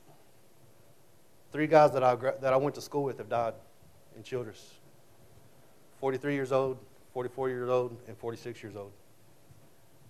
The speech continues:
Two of 'em, they found 'em dead in the morning. One of 'em was at his parents' house and had a heart attack and just passed away.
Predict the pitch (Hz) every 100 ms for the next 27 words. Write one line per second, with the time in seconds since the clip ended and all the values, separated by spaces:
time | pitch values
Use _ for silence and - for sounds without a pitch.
0 | - - - - - - - - - -
1 | - - - 143 143 139 131 123 - 120
2 | 131 131 127 123 127 123 123 127 127 113
3 | - - - - - - - - - -
4 | - - 117 143 135 131 123 120 127 117
5 | - 135 127 120 120 117 - - - -
6 | - - - - - - - - - -
7 | - 107 113 113 113 113 113 113 113 101
8 | 101 - - - - - - 120 110 107
9 | 113 110